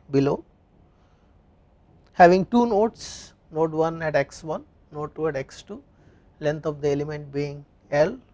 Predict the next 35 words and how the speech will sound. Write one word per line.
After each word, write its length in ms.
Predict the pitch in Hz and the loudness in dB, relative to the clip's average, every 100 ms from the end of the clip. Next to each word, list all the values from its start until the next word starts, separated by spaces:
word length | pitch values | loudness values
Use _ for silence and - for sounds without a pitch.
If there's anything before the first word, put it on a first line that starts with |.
| _ _ _ _ _ _ - | _ _ _ _ _ _ 0
field 260 | 202 196 | 2 4
variable 420 | 185 190 165 160 160 | 2 2 0 -4 -4
value 360 | 151 151 151 | -2 -4 -4
at 160 | 147 143 | -6 -6
node 180 | 139 139 | -12 -10
one 180 | 143 147 | -8 -10
is 160 | 139 | -12
T 200 | - 220 | -6 -4
one, 180 | 220 196 - _ - | -4 -8 -12 _ -10
field 200 | 175 170 | -8 -4
variable, 420 | 160 151 143 151 - _ _ | -4 -2 -2 -2 -4 _ _
field 220 | 196 196 170 | -6 -4 -2
variable 380 | 170 156 156 | -2 -2 -6
value 320 | 151 147 151 143 | -2 -2 -2 -8
at 160 | 143 | -8
node 160 | 139 156 - | -16 -18 -16
two 120 | 139 | -18
is 320 | 156 - _ _ _ _ | -18 -20 _ _ _ _
T 120 | 233 233 | -4 -4
two, 200 | 214 226 _ _ _ _ _ - _ _ _ _ _ _ | -6 -14 _ _ _ _ _ -20 _ _ _ _ _ _
and 320 | - 147 139 143 | -10 -8 -6 -8
the 60 | |
positive 560 | 147 180 185 165 180 160 | -2 2 2 0 -4 0
direction 400 | 156 151 - - | 2 0 -4 -10
of 120 | 143 - _ _ _ _ _ - | -10 -10 _ _ _ _ _ -20
the 80 | 147 | 0
coordinate 500 | 170 175 170 165 - | 4 6 4 0 -6
system 400 | 247 - 185 151 | -14 -6 -6 -4
x 260 | 170 165 - | -6 -6 -4
is 160 | 160 | -4
also 320 | 147 147 - 147 | -2 -4 -6 -12
indicated 540 | 143 151 - 135 139 | -12 -12 -12 -8 -8
in 80 | 139 | -8
the 80 | 139 | -4
figure. 340 | 208 180 160 | -2 0 0